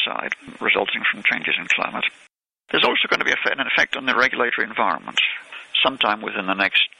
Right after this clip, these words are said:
uh, I don't know, ten to twenty years, it's extremely likely that the world will, will come to realize just how serious climate change could be and will take policies of a more dramatic sort than we've considered so far to stop it.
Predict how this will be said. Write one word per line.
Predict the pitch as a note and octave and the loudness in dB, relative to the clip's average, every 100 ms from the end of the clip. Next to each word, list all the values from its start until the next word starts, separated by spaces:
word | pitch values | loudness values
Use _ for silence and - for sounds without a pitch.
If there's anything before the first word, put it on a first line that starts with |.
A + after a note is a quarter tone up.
| - | -2
uh, | - - | 0 -2
I | - | -2
don't | - | -4
know, | B1 - - - | -8 -10 -4 -2
ten | - - | -2 -2
to | - | -4
twenty | - A#2+ G2+ | -2 -2 -2
years, | F#2 - D#2+ - - - - - | -2 -2 0 -2 -4 -12 -14 -6
it's | - | 0
extremely | - - G#2 G2+ | 0 0 -2 -2
likely | F2 F#2+ - - - - - - - - | 0 2 2 -2 -4 -12 -12 -6 -6 -8
that | - | -2
the | A#2 | -2
world | G2+ A2 C3+ B2 - | 0 0 0 0 0
will, | A2 - - | 2 2 0
will | - | -2
come | - A2+ - | 0 0 0
to | F#2 | 2
realize | G#2+ G2 C#2+ C#2+ | 2 4 0 0
just | - - | 0 0
how | - - | 0 0
serious | B2+ A2+ - - - | 0 0 0 0 0
climate | - D2+ C#2 - | 0 -2 -2 -2
change | - - - | -2 -2 -4
could | - | -2
be | - - - - - - - - | -2 -2 -6 -12 -10 -10 -10 -6
and | A2+ | -2
will | G2+ | 0
take | - G#2+ | 2 0
policies | - G2+ F2+ - - - - _ - | 0 0 2 2 2 -2 -4 _ -4
of | F2 | -2
a | F2+ | -2
more | F2+ F2 | -2 0
dramatic | F2 F2 A2+ - - | 2 2 2 2 0
sort | A2+ D#2 | 0 -6
than | - | -6
we've | D2 - - - - - | -4 -4 -8 -18 -20 -8
considered | - F2+ - - - | -4 0 0 0 2
so | - - | 2 0
far | - - - - - - | -2 -4 -4 -10 -6 0
to | - | 2
stop | A2+ - | 2 0
it. | - | -4